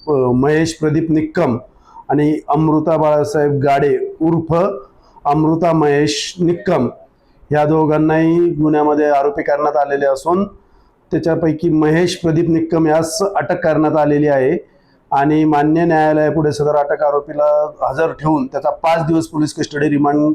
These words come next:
घेण्यात आलेला आहे. तरी आम्ही याद्वारे आव्हान करतो की कुठल्याही अल्पवयीन पीडितेस पळवून नेण्यासाठी किंवा तिच्यावर लैंगिक अत्याचार करण्यासाठी कुठल्याही व्यक्तींनी मदत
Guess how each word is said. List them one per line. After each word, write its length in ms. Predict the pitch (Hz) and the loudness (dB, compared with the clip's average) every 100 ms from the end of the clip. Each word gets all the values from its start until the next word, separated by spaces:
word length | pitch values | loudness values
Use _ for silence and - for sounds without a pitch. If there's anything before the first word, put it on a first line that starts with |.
| - | -2
घेण्यात 300 | 143 135 131 | -2 0 0
आलेला 260 | 120 113 107 | 0 0 -2
आहे. 200 | 98 90 _ - - - _ | -4 -14 _ -20 -20 -20 _
तरी 140 | 160 165 | -2 2
आम्ही 280 | 165 170 165 | 2 2 2
याद्वारे 380 | 156 156 156 | 2 2 2
आव्हान 420 | 156 147 135 156 165 | 2 2 2 2 2
करतो 340 | 160 147 156 | 0 0 -2
की 180 | 139 156 | -2 -4
कुठल्याही 540 | 156 - 143 151 170 | -4 -6 -2 2 0
अल्पवयीन 760 | 180 156 151 156 170 156 165 160 | 0 0 0 0 0 0 2 -2
पीडितेस 720 | - 151 151 156 175 147 - | -2 -2 0 0 -2 -2 -10
पळवून 460 | - 151 151 160 156 | -8 -2 0 2 2
नेण्यासाठी 640 | 151 156 156 156 147 160 | 2 2 0 -2 -2 -4
किंवा 320 | 160 147 143 | 0 0 0
तिच्यावर 320 | 139 135 143 | -2 -2 0
लैंगिक 400 | 143 139 147 156 | 2 2 0 0
अत्याचार 400 | 151 - 143 151 | -2 -2 -2 0
करण्यासाठी 760 | 147 151 151 151 143 143 165 170 - _ _ _ | 0 0 0 0 0 -2 -2 -2 -6 _ _ _
कुठल्याही 640 | 170 165 160 170 160 175 196 | -6 -2 0 2 2 2 2
व्यक्तींनी 520 | 180 175 180 165 165 | 0 -2 0 2 2
मदत 300 | 156 165 | 2 0